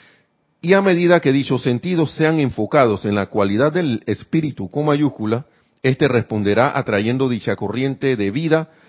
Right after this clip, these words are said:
a la unicidad con el reino de los maestros ascendidos". Eh, pero lo que me, más me llama la atención es que, ey, el ma-, el Mahacho Han te dice, "Pide estar con-, constantemente envuelvo-, envuelto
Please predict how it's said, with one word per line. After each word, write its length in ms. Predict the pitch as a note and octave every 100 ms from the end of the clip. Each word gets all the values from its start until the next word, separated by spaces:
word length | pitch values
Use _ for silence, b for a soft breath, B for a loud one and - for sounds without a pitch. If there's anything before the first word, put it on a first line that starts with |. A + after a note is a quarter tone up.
| b
a 160 | A2+ G#2+
la 100 | G#2
unicidad 540 | G#2+ G#2+ - G#2+ C3+
con 200 | - C3+ G2+
el 100 | F#2
reino 360 | B2+ C#3 C#3
de 60 | G#2
los 100 | F#2
maestros 440 | F2+ F2+ A2 E2
ascendidos". 600 | F2+ E2 D#2+ C#2+ - _ _ _ b b b b b b _ _ _ F#2+
Eh, 260 | F#2+ F#2 _ _ _ b b b
pero 240 | - G#2 G#2+
lo 140 | G#2+
que 160 | A2+ G#2+
me, 320 | A2 A2 - A2+
más 160 | D#3+
me 100 | F3
llama 140 | E3 E3
la 80 |
atención 280 | C#3 A#2 D3
es 80 | D#3
que, 220 | D#3 -
ey, 300 | D#3 B2+ G2 - -
el 120 | A#2
ma-, 160 | A#2
el 300 | A#2 A#2 G#2 -
Mahacho 420 | A#2 C3+ D3+ D#3
Han 120 | D3
te 80 | D3
dice, 380 | C#3+ - D3+ - _ _
"Pide 480 | F#3+ G3 F#3+ D#3+ B2+
estar 440 | - - E3 F3
con-, 160 | D3+ - -
constantemente 760 | F#3+ F#3 - D#3+ D#3 D#3 D#3 D#3
envuelvo-, 640 | C#3+ D3+ D#3+ D#3 D#3+ - _ -
envuelto 760 | A#2 B2 F3+ D3+ - C#3+ -